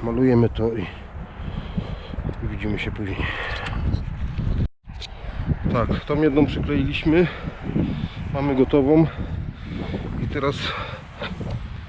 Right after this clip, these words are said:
jak to będzie tutaj zrobione? Będziemy jechać teraz z, z drugiej strony i przejedziemy papą do końca, czyli, czyli będzie wycięte tutaj, myślę, równo. Wjadę,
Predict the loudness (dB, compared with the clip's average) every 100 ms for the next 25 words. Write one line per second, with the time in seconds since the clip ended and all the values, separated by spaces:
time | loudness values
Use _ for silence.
0 | -4 -2 -2 -2 0 2 2 2 2 2
1 | 2 4 6 4 0 -8 -14 -12 -10 -12
2 | -10 -2 2 6 8 8 6 2 0 0
3 | -2 -2 2 4 4 4 4 6 8 4
4 | 2 -8 -20 -20 -18 -16 -14 -14 -14 -16
5 | -16 -16 -14 -14 -14 -14 -12 2 4 4
6 | 4 6 6 6 8 6 4 -8 0 0
7 | 2 2 2 -4 -16 -6 -2 2 2 2
8 | 0 0 -2 0 0 -4 -14 -14 -16 -10
9 | -4 2 2 2 0 0 2 2 2 0
10 | -2 0 0 0 -8 -18 -18 -18 -18 -18
11 | -6 -4 2 2 2 0 -6 2 2 4
12 | 4 4 0 0 0 0 -2 -2 -4 -6
13 | -8 -8 -8 -2 2 4 4